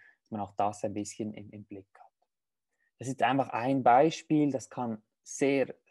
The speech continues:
anders aussehen. Ähm, die Sonne ist jetzt hier nicht eingezeichnet, wir haben keinen Bachlauf auf unserer Fläche, also eigentlich eine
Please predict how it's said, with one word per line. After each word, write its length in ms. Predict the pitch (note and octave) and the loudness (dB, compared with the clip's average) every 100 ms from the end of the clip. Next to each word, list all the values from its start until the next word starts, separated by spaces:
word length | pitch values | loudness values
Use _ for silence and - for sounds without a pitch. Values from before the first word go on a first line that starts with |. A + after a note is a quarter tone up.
| - | -12
anders 420 | A2+ A#2+ B2+ A#2+ | -8 -6 -6 -6
aussehen. 720 | A2+ A2+ A2+ - A2+ A2 A2 - | -2 -2 -4 -6 -6 -6 -8 -12
Ähm, 520 | G#2 G2+ G2+ G2+ G2+ - - | -12 -12 -14 -16 -18 -20 -20
die 60 | - | -20
Sonne 440 | G2+ A2 B2 B2+ | 0 0 2 -2
ist 140 | A#2+ - | -6 -6
jetzt 140 | G#2+ | -8
hier 140 | A#2 A2+ | -4 -4
nicht 240 | A2 - | -6 -8
eingezeichnet, 800 | G#2 G#2+ G#2+ - G#2+ G#2+ - G#2+ | -8 -8 -10 -8 -8 -8 -12 -6
wir 80 | A2+ | -4
haben 180 | A2 G#2+ | -4 -4
keinen 400 | - A2 A#2 A2 | -6 -6 -6 -2
Bachlauf 540 | A2 A2+ A#2+ A2 A2 | -2 -2 -4 -4 -4
auf 100 | G#2+ | -8
unserer 340 | A2 A2 A2 | -8 -8 -10
Fläche, 460 | G#2+ - A2+ A2 A#2 | -8 -2 -2 0 -2
also 140 | G#2+ | 0
eigentlich 440 | A2 G#2+ A2+ A2 A2+ | 2 2 0 -4 -2
eine 220 | G#2+ G#2+ | -2 -4